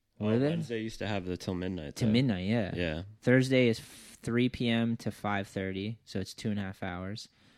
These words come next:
Speaker 1: And then the same, six to eight thirty. And Friday is the same, three to five thirty and six to s-, eight thirty. Th-, so you have two sessions each day. So Wednesday, Thursday, Friday. And then Saturday,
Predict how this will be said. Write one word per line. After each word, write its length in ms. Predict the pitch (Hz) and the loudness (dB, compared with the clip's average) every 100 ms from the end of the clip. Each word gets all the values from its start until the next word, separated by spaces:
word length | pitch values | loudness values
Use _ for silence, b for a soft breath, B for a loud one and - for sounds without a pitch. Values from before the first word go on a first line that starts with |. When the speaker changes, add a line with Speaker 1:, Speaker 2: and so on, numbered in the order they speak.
| b - | b -10
Speaker 1:
And 120 | 87 | -6
then 340 | 87 87 87 | -6 -6 -6
the 80 | 92 | -8
same, 420 | - 101 87 90 | -6 -6 -4 -8
six 340 | - - 92 - | -8 -8 -8 -6
to 80 | |
eight 180 | 92 90 | -6 -6
thirty. 460 | 90 90 92 92 95 b b b _ 95 | -6 -6 -4 -6 -8 b b b _ -6
And 240 | 92 92 | -4 -4
Friday 440 | - 95 92 87 | -4 -4 -2 -4
is 120 | 87 - | -8 -10
the 80 | |
same, 380 | 92 92 87 85 - | -8 -6 -8 -10 -12
three 320 | 95 92 90 | -8 -6 -6
to 160 | 90 92 | -8 -10
five 300 | - 95 87 | -12 -10 -8
thirty 260 | - 90 90 | -8 -8 -8
and 120 | 90 | -10
six 320 | 90 - - - | -12 -12 -12 -12
to 100 | 92 | -14
s-, 280 | - - - - | -14 -16 -16 -12
eight 180 | 92 - | -12 -10
thirty. 380 | 87 87 92 - _ | -10 -10 -12 -14 _
Th-, 80 | - | -16
so 140 | - 101 | -6 -2
you 140 | 92 | -2
have 160 | 92 - | -2 -6
two 180 | - 113 | -4 -4
sessions 480 | - 104 95 92 | -2 -4 -6 -6
each 260 | 101 92 - | -6 -8 -6
day. 340 | 92 90 95 - b b b b b b _ | -6 -4 -6 -8 b b b b b b _
So 160 | - | -6
Wednesday, 380 | 98 101 101 104 | 0 0 0 -2
Thursday, 340 | 95 101 104 98 | -2 -4 -4 -6
Friday. 500 | 95 92 90 92 95 - | -4 -6 -6 -8 -10 -8
And 120 | 98 | -4
then 160 | 95 | -4
Saturday, 960 | 92 - 110 107 113 113 113 107 107 | -6 -4 0 0 2 2 2 2 0